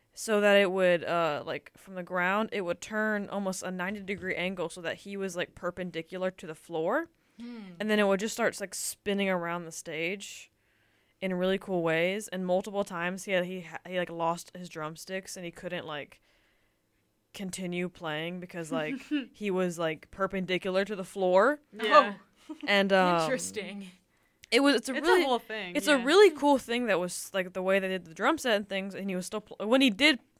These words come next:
Speaker 1: when he could play 'cause he had the sticks, it was really cool to watch 'cause he was a really good, he's, he was a, a great drummer. Some people say he was even one of the best.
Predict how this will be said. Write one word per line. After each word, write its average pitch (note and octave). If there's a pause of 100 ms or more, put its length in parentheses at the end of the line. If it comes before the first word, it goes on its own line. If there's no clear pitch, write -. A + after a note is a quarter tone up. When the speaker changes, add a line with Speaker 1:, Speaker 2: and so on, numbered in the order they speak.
(200)
Speaker 1:
when A3
he A3+
could A3
play A#3+
'cause G#3+
he G3
had F#3+
the F3
sticks, - (380)
it -
was A#3
really E4+
cool C4
to G3
watch F3
'cause G3+
he A#3+
was A#3+
a G#3
really G#3
good, F3
he's, F3 (180)
he G#3
was G3
a, E3+ (140)
a -
great E3
drummer. D#3+
Some F3+
people F3
say D#3+
he D3+ (100)
was E3
even D#3
one G3+
of G#3+
the E3+
best. -